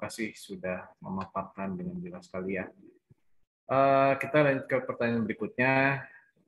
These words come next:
Dari Darsono Muat, ini kepotong nih pertanyaannya, jadi untuk satu lagi, Manuel Kodi,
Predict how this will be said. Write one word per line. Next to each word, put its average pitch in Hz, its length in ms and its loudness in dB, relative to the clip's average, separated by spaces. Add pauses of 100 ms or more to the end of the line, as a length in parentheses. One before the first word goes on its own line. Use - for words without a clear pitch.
(240)
Dari 107 320 0
Darsono 104 640 0
Muat, 104 400 -2
ini 117 320 0
kepotong 107 800 0
nih 120 160 4
pertanyaannya, 98 560 -4
jadi 104 400 -4 (440)
untuk 101 1040 -4
satu 98 320 -8
lagi, 98 400 -4
Manuel 101 720 -4
Kodi, 101 640 -6